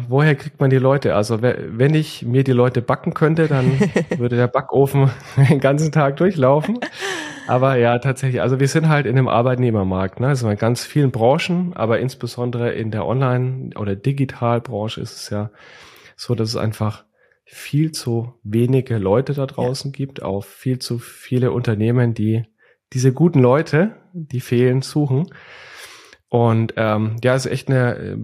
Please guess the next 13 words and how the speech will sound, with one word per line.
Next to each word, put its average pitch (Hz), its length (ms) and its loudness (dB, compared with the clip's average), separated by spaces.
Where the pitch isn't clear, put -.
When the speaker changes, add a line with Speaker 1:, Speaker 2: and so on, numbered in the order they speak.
Speaker 1:
eine 117 180 -2
wirkliche 123 280 0
Herausforderung. 101 640 0
Also 104 220 -2
vielleicht, 107 460 -2
was 117 180 0
nicht 139 180 4
funktioniert, 170 540 2
kann 147 160 2
ich 147 100 4
schon - 140 -4
mal 131 80 4
sagen, 139 580 0